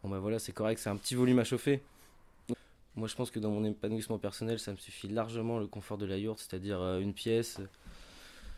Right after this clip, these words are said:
de quoi dormir, de quoi se faire à manger, euh, de quoi prendre une douche, euh, de quoi être à l'abri quand il pleut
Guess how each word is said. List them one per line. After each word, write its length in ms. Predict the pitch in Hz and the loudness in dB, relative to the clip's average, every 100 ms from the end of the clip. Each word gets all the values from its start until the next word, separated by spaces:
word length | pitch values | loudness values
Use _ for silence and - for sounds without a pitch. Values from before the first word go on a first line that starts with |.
| - - - - - - - - - - - - - - - - - - - - _ - | -12 -14 -20 -20 -20 -20 -16 -12 -10 -8 -10 -12 -14 -20 -20 -20 -20 -20 -20 -20 _ -4
de 120 | 120 | -2
quoi 200 | 107 113 | 2 4
dormir, 360 | 107 101 120 113 | 6 6 8 6
de 100 | 107 | 4
quoi 200 | 113 101 | 2 2
se 100 | - | 2
faire 140 | 107 | 2
à 60 | 104 | 4
manger, 260 | 101 98 | 4 2
euh, 760 | 107 110 107 101 92 92 87 87 - - - - | 2 4 4 4 4 2 -2 -4 -6 -10 -12 -12
de 80 | |
quoi 140 | 98 101 | -6 -6
prendre 200 | - 98 | -2 -2
une 120 | 95 | 0
douche, 300 | 104 107 - | 0 -2 -4
euh, 320 | 98 90 87 95 - _ _ _ _ _ _ _ - | -4 -4 -6 -8 -16 _ _ _ _ _ _ _ -12
de 80 | 107 | -10
quoi 540 | 101 104 98 98 95 92 | -2 0 2 2 2 0
être 200 | 95 104 | 0 0
à 40 | |
l'abri 260 | 95 101 110 | 2 2 2
quand 120 | 95 | 0
il 80 | 95 | 0
pleut 480 | 107 113 113 92 | 2 2 2 0